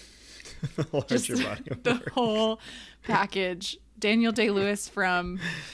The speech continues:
Speaker 2: when he was very young all the way to now. I have to get
Speaker 1: Mm-hmm.
Speaker 2: all of those roles in there.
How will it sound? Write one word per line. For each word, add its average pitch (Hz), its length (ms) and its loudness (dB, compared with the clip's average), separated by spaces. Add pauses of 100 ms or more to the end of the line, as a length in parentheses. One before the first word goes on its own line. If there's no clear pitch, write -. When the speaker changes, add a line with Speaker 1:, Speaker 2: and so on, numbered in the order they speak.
(420)
Speaker 2:
when 202 280 4
he 196 140 4
was 185 160 -4
very 190 360 -2
young 180 500 -4
all 185 180 -2
the 185 80 -2
way 185 160 0
to 175 140 -6
now. 180 480 -6 (180)
I - 60 -8
have 113 140 -4
to 113 80 -6
get 180 200 0
Speaker 1:
Mm-hmm. - 80 -2
Speaker 2:
all 190 180 4
of 185 80 -2
those 185 220 -4
roles 180 300 -6
in - 140 -12
there. 165 400 -8